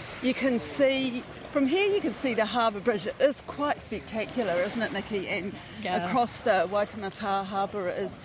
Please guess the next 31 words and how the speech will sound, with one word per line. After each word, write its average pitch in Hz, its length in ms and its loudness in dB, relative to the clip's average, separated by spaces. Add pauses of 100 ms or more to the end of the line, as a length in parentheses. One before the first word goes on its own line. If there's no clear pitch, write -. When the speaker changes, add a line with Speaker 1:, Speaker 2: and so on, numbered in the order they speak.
(220)
Speaker 1:
the 202 80 -2
Chelsea 208 600 0 (260)
Sugar 208 380 0
Factory. 175 640 0
And 254 160 4
there's, 233 200 0 (260)
for 494 80 4
a 415 40 4
Monday 339 400 4
afternoon, 233 520 0
there 208 160 -2
are 220 40 -8 (160)
quite 466 360 -4
a 427 40 0
few 370 340 -4 (120)
people 311 440 4 (360)
out 285 220 2
sunbathing, 254 960 2 (440)
um, 226 320 2
taking 285 380 2
their 233 120 4
lunch 240 380 0
break 240 260 2
on 240 180 2
the 226 60 -2
beach 233 300 2
here. 220 380 2
The 240 120 4
tide 320 460 2
is 285 180 2
high, 196 600 2